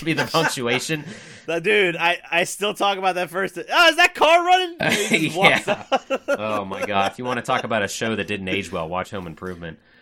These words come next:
Speaker 1: Um,
Speaker 2: Eh, yeah, it didn't. <laughs>
Speaker 1: so,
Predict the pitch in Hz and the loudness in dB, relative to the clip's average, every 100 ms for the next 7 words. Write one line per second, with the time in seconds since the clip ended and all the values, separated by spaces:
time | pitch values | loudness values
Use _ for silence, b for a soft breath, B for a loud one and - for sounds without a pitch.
0 | b b - 104 95 92 87 87 104 143 | b b -6 0 0 0 -4 -10 -6 -2
1 | 147 143 120 110 98 87 87 78 87 - | 0 0 0 -2 -4 -8 -12 -14 -20 -16
2 | 151 - 196 - - - 92 87 82 | -16 -10 -10 -10 -10 -6 -6 -6 -8